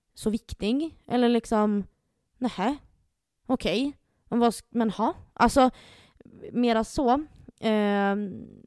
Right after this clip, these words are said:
men absolut, jag tycker att det kan fin-, att det kan vara positivt med en liten, liten gnutta svartsjuka. Absolut, det kan jag tycka kan vara lite, lite, lite, lite, lite, lite hälsosamt. Samma sak som, ja,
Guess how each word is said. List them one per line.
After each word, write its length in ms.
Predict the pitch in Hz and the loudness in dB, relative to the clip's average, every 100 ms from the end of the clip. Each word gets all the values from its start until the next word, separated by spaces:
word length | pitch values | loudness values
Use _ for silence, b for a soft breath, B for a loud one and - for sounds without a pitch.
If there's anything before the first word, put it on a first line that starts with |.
| - | -12
men 260 | - 247 254 240 | 0 2 2 -2
absolut, 540 | - 214 240 339 - | 0 0 0 0 -2
jag 300 | 208 202 190 | -2 -2 -2
tycker 200 | 233 277 | -4 -6
att 100 | 339 | -6
det 60 | 381 | -4
kan 240 | - 277 | -4 -4
fin-, 220 | - 247 | -4 -6
att 160 | 226 226 | -4 -2
det 240 | 233 208 | -2 -2
kan 160 | 208 214 | -2 -2
vara 100 | 202 | -2
positivt 420 | 202 202 185 180 - | -2 -4 -8 -12 -6
med 120 | 277 | -2
en 100 | 330 | 0
liten, 280 | 339 240 220 | 0 -2 -2
liten 360 | 214 - 190 190 b b b | -2 -2 -4 -4 b b b
gnutta 540 | - 220 226 - 190 196 - | -8 -4 -4 -4 -4 -4 -6
svartsjuka. 680 | - 208 - 160 - - - | -6 -6 -6 -8 -6 -8 -6
Absolut, 640 | - 143 - 185 196 285 | -4 -4 -4 -4 0 -2
det 160 | - 214 | -2 -6
kan 120 | - | -4
jag 80 | 269 | -6
tycka 240 | 196 - | -6 -8
kan 220 | - 196 185 | -6 -6 -2
vara 180 | 185 185 b b b - | -2 -4 b b b -4
lite, 280 | 403 - | -4 0
lite, 280 | 349 339 - | 2 2 2
lite, 280 | 277 247 233 | 4 4 4
lite, 240 | 226 196 | 2 2
lite, 280 | 202 226 220 | 2 0 0
lite 200 | 185 175 | -4 -4
hälsosamt. 460 | 175 165 165 - - | -6 -8 -14 -14 -6
Samma 180 | 277 269 | -4 0
sak 160 | 247 | 0
som, 120 | 233 | 0
ja, 220 | 233 269 | 0 0